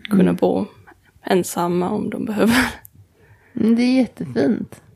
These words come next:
Speaker 2: Hur kän-, vad har ni fått för respons på det då?
Speaker 1: Och vi har fått väldigt stor respons. Jag trodde vi skulle kanske få två personer som skulle säga, "Ja, det låter bra", eller, "Ja, det är <laughs> intressant", men vi har fått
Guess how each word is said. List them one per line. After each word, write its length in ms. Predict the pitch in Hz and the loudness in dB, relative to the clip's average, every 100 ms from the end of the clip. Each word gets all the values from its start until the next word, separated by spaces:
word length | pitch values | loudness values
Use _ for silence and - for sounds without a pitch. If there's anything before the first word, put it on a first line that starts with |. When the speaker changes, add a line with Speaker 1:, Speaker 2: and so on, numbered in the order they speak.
| _ _ _ | _ _ _
Speaker 2:
Hur 120 | 269 | 0
kän-, 360 | 240 247 - 233 | 2 -2 -2 0
vad 180 | 240 247 | 4 4
har 100 | 240 | 4
ni 120 | 226 | 2
fått 240 | 233 220 | 2 -2
för 60 | 185 | 0
respons 500 | 185 - - 160 170 | -2 -4 -8 -6 -6
på 140 | - | -8
det 180 | 156 - | -6 -2
då? 140 | - 302 - - - | -2 -2 -6 -20 -18
Speaker 1:
Och 240 | - - 214 | -14 -2 0
vi 40 | |
har 120 | 220 | 0
fått 240 | 220 208 - _ _ - | -2 -4 -4 _ _ -10
väldigt 460 | 208 220 202 196 | -4 -2 -2 -4
stor 500 | - - 247 269 202 | -6 -2 2 4 4
respons. 760 | 196 - - 180 180 - - - | 0 -4 -4 -4 -4 -4 -4 -2
Jag 320 | 208 208 190 | 0 0 -2
trodde 300 | - 214 190 | 0 2 2
vi 100 | 180 | 0
skulle 280 | 190 190 185 | -2 -2 -2
kanske 300 | 190 180 180 | -2 -6 -6
få 260 | - 185 190 | -4 -2 -2
två 480 | - 196 196 196 - - - - - - - | -2 0 0 0 -6 -20 -20 -20 -20 -20 0
personer 480 | 233 240 233 226 220 | 0 2 2 2 0
som 200 | 214 214 | -2 -2
skulle 240 | 202 214 | 0 -2
säga, 640 | 214 208 208 208 202 208 202 _ | 0 0 2 2 0 -2 -8 _
"Ja, 260 | 190 175 180 | -6 -4 -4
det 60 | 196 | -4
låter 300 | 202 - 190 | -6 -6 -8
bra", 360 | 190 175 180 | -6 -6 -6
eller, 340 | 180 185 185 190 - - - - - | -6 -6 -6 -8 -10 -12 -20 -20 -8
"Ja, 280 | - 202 196 | 0 2 2
det 180 | 190 185 | 2 4
är 240 | 269 247 | 4 6
<laughs> 0 | |
intressant", 680 | 214 214 202 - 185 185 - | 4 4 2 2 2 2 -4
men 360 | 185 180 175 175 - _ - _ - | -4 -2 -2 -4 -10 _ -20 _ -4
vi 60 | |
har 60 | 208 | -2
fått 340 | 202 202 _ | -2 -8 _